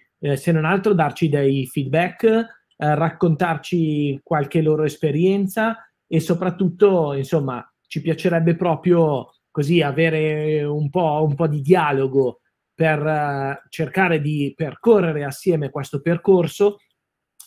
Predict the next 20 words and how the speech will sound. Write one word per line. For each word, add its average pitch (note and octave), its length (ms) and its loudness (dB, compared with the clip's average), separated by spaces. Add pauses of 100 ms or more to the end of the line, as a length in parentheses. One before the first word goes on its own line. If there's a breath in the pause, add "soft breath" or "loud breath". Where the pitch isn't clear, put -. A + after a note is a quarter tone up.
che, D3 360 0
eh, C3 260 -6
come D#3+ 200 0
avete D#3 240 0
visto, E3 320 -2
è C#3 60 -4
abbastanza C#3 520 -4
accidentato. F3 960 0 (260 loud breath)
C'è E3+ 200 0
un, D#3 360 0
eh, C#3+ 340 -4
gradino D3+ 540 0
iniziale C3+ 720 -2
che C#3 240 -6
Alessandro C#3+ 720 -4
ci - 120 -14
ha C#3 60 -6
aiutato C3+ 440 -6
a C#3 40 -10
superare, E3 680 -4